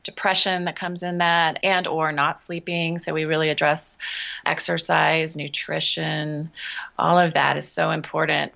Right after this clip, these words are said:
for the stress response in the body and to be able to move forward with the next steps of whatever protocol they may be on to really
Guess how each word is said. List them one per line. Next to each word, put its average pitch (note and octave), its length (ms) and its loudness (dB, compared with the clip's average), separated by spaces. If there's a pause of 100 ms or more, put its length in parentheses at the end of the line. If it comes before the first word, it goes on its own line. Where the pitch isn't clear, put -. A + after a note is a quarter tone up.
for D3+ 180 2
the D3 80 0
stress D3 380 -2
response D3+ 480 -6
in D3+ 80 -6
the D3+ 60 -2
body D3 600 2
and D#3 220 -6
to - 160 -10
be C#3+ 320 -4
able D3 300 0
to D3 280 -4
move C#3+ 220 0
forward D3 560 4
with D3 340 2
the E3 80 4
next - 460 -2
steps E3+ 520 0
of D3+ 220 -2
whatever E3 260 0
protocol D#3 520 0
they D3+ 100 -2
may D3+ 160 -6
be D3+ 220 -6
on D#3+ 320 0
to D3+ 260 -6
really D3 480 0